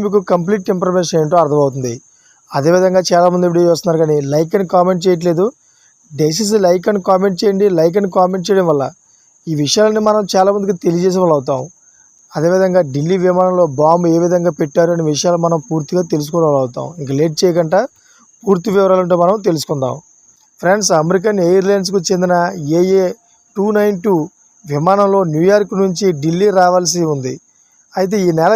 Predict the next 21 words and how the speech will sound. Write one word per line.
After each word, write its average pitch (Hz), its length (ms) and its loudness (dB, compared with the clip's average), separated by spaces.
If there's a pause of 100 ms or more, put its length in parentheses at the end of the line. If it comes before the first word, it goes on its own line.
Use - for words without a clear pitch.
(100)
ఇరవై 190 240 2
రెండవ 208 380 2
తేదీన 190 300 2 (1120)
జేఎఫ్కే 196 760 0
అంతర్జాతీయ 196 720 0
విమానాశ్రయం 190 640 -2
నుంచి 180 220 -4 (180)
రాత్రి 170 380 0
ఎనిమిది 175 260 -2
గంటల 175 260 0 (120)
పద్నాలుగు 156 380 -2
నిమిషాలకు 190 460 -2 (200)
సమయంలో 170 440 0 (720)
టేకాఫ్ 180 440 0
తీసుకుంది. 139 400 -4 (160)
అనంతరం 185 420 0 (220)
ఈ 165 40 0 (100)
విమానంలో 190 420 2 (120)
బాంబు 180 340 2
ఉన్నట్లు 180 320 0 (100)
బెదిరింపులు 175 440 -2